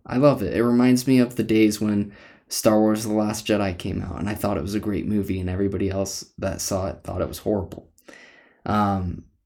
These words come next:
so that's one thing that I've enjoyed. Andor has put out some of the best Star Wars that we've seen since Disney was bought, or bought Lucasfilm, in my opinion. Um,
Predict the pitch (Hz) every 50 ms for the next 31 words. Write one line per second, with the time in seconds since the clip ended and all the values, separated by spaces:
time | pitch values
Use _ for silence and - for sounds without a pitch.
0 | _ _ - - - 113 107 107 101 92 90 113 123 127 - - 117 117 110 104
1 | 104 107 95 98 95 90 95 95 98 95 92 98 98 95 92 87 92 92 95 95
2 | 92 104 - - - - 113 120 120 104 110 101 101 104 110 117 120 - - -
3 | - 113 92 - - - 117 101 98 - - - - 104 98 95 98 101 101 101
4 | - - - - 90 95 95 92 95 95 92 - - - - - 101 - - -
5 | 101 95 87 - - 87 85 90 - 95 92 92 - 90 90 87 90 90 87 -
6 | - _ _ _ _ _ _ _ 104 98 90 - - 98 90 95 90 - - -
7 | _ _ - 113 107 95 - 98 98 - - - - 98 107 101 98 - 85 82
8 | - - - 85 87 92 95 123 147 - - - 98 101 95 92 90 87 - -
9 | 87 90 90 90 92 - - - _ _ _ _ _ _ _ _ _ _ _ _
10 | _ - 92 95 92 92 92 90 90 87 104 104 -